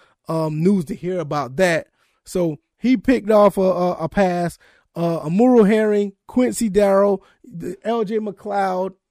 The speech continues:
uh, and, and, and the, you know, the veteran Dylan Springer all had, um, defensive sacks. So that's great. You know, so the defense, there was some defense there. So we did have something to go on there.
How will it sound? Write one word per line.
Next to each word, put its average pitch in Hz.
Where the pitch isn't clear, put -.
uh, 170
and, 156
and, 175
and 170
the, 160
you 165
know, 151
the 180
veteran 196
Dylan 196
Springer 185
all 214
had, 202
um, 170
defensive 160
sacks. 208
So 170
that's 190
great. 165
You 175
know, 165
so 156
the 160
defense, 214
there 143
was 202
some 220
defense 190
there. 165
So 160
we 160
did 185
have 180
something 175
to 160
go 170
on 165
there. 156